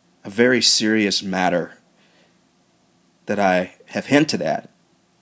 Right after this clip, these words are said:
but never fully disclosed. Of course, everyone knows it's regarding the U S government and the Federal Reserve. But what actually happened? I've reached a point where I'm kinda just tired of waiting,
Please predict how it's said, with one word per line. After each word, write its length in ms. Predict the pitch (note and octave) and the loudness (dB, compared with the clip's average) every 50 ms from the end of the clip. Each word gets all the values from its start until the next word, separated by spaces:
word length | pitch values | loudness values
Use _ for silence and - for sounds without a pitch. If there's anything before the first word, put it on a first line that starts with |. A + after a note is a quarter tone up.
| _ _ _ | _ _ _
but 140 | - A2 G2 | -12 -6 -2
never 280 | A2+ A#2+ B2 A#2 A2 G#2 | 2 2 4 4 2 0
fully 320 | - - - A2+ G#2+ G2 | 0 0 0 2 2 2
disclosed. 840 | F#2+ G2 F2+ - - - G2+ G2 F#2+ F#2+ F2+ F2+ - - - - - _ _ _ - - - - - - _ _ _ _ _ _ | 0 0 0 -2 -2 -2 -2 0 0 0 -2 -2 -4 -6 -6 -10 -14 _ _ _ -20 -20 -20 -20 -20 -20 _ _ _ _ _ _
Of 120 | - - | -16 0
course, 340 | - - C#3+ C3+ B2 - - | 4 6 6 6 6 4 2
everyone 380 | B2+ A#2+ G#2+ A2+ G#2+ G#2+ G2+ G2+ | 2 2 2 2 2 2 0 0
knows 560 | A2 A2 A2 A2 A2 A2 G#2 - - - - - - - - - - - _ _ _ _ | 2 2 2 2 2 2 0 0 -2 -4 -6 -12 -18 -20 -20 -20 -20 -20 _ _ _ _
it's 420 | - A2+ G#2 - - - - - - - | -4 -2 0 2 2 2 0 -2 -6 -6
regarding 520 | - A2 G#2 F2+ G#2+ G#2 G2+ G2 F#2+ F#2+ F#2 | -4 -4 -2 0 2 2 2 2 0 -2 -2
the 80 | F#2+ | -2
U 180 | G2 F#2+ F#2 F#2+ | -2 0 0 0
S 120 | F2+ - | 0 -2
government 600 | - - A2 A2+ G#2 G#2+ G2+ G2+ G2 F#2+ F#2+ - - - | -2 2 4 4 4 4 0 -2 -2 -4 -4 -6 -8 -8
and 160 | G2 G2+ F#2+ | -8 -6 -6
the 60 | E2+ | -4
Federal 360 | - - - G#2+ G2+ G2 F#2+ | -4 -2 0 2 2 2 2
Reserve. 800 | F#2+ F2 F2+ F#2 G#2 A2+ A2+ A2 G2+ F#2+ F#2 F2+ F#2 - - - - _ _ _ - - - - - _ _ _ _ _ _ _ _ _ - | 0 -2 -2 0 2 4 4 4 4 2 0 -2 -4 -8 -12 -14 -18 _ _ _ -20 -20 -20 -20 -20 _ _ _ _ _ _ _ _ _ 0
But 120 | D3 C#3+ | 0 0
what 220 | A#2 C3 D3+ F3 C#3 | 2 4 4 6 6
actually 420 | C3 B2 B2+ - - - A2+ F#2+ | 4 4 2 0 -2 -2 -2 -4
happened? 680 | A2 - - A#2+ G#2 F#2+ - - - D#2 - - - - - _ _ _ _ _ _ _ _ _ _ _ _ _ _ _ _ _ _ _ _ - - - - - - - | -2 0 2 2 2 2 -2 -6 -12 -12 -12 -12 -14 -14 -16 _ _ _ _ _ _ _ _ _ _ _ _ _ _ _ _ _ _ _ _ -20 -20 -20 -20 -20 -2 0
I've 140 | - E3 D3+ | 0 0 2
reached 160 | F#3+ F#3+ - | 0 -2 -2
a 80 | C#3+ A#2 | -2 -2
point 260 | - C#3+ C#3 C3 F#2+ | 0 0 0 2 2
where 160 | A#2+ A#2+ A2 | 2 2 2
I'm 120 | G#2+ G#2 | 2 0
kinda 260 | G#2 - C#3+ C#3+ C3 A2+ | -2 -2 0 0 0 0
just 320 | G#2 G#2+ G2+ - - - | -2 -4 -6 -6 -6 -8
tired 400 | - - A#2+ A#2+ A#2+ A#2+ A#2+ A2+ | -4 0 2 4 6 6 6 4
of 180 | G2+ F2+ F2+ F#2 | 0 -2 -4 -2
waiting, 480 | G#2 G#2 A2 A2 A2+ A#2 A#2+ A#2+ A#2 | 0 2 2 2 2 2 0 -2 -6